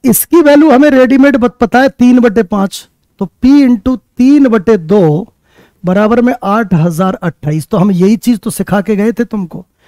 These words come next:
तो इतनी नौटंकी में फंसने की कोई जरूरत नहीं है। समझ गए बेटा?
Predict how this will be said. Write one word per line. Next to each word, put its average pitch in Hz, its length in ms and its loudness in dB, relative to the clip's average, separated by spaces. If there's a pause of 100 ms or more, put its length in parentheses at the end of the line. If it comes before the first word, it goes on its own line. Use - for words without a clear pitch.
(320)
तो - 80 -2
इतनी 233 320 0
नौटंकी 233 460 -2
में 240 100 0
फंसने 208 400 -4
की 233 160 -4
कोई 214 340 -4
जरूरत 196 600 -4 (240)
नहीं 156 440 0
है। 131 140 -6 (400)
समझ 185 320 -2
गए 254 120 2
बेटा? 240 300 -2